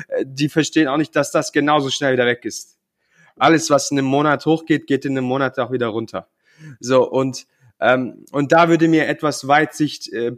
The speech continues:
Permanenz im Denken und, und Nachhaltigkeit, äh, einfach, glaube ich, angebracht sein. Äh, ich komm zurück. Ähm,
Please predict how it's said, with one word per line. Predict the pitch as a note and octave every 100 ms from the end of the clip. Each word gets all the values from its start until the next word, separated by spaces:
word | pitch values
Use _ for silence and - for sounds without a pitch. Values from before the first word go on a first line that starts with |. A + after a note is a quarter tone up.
| _
Permanenz | - D3 D3 C#3+ D#3 D#3+ -
im | C#3 B2+
Denken | C#3+ D3 - C3+
und, | C3+ B2+ -
und | B2+ B2+ A#2+ C#3
Nachhaltigkeit, | C#3+ C#3+ C3 B2+ - C3+ B2+ - -
äh, | -
einfach, | C3 C3 - C3 - -
glaube | A#2+ A#2+ A#2 A#2+
ich, | -
angebracht | B2+ A#2+ G2+ G2+ -
sein. | A2 B2 D3 _ _ _ _ _ _ _ _ _ _ _ C#3+
Äh, | D#3 D#3+ D#3
ich | -
komm | F#3+ F#3+
zurück. | - D#3+ G3+ - _ _ _ F3 D3+ -
Ähm, | D3+ E3+